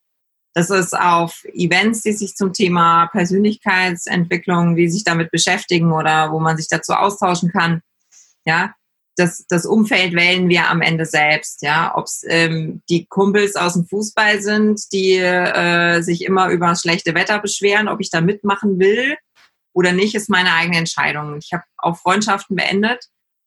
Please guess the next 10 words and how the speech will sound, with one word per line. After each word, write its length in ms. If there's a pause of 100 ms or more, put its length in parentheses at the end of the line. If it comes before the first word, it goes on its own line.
(240)
ähm, 560
genau 540
aus 320
dieser 260
Entscheidung 480
raus. 300
Es 120
tut 240
mir 100
leid, 400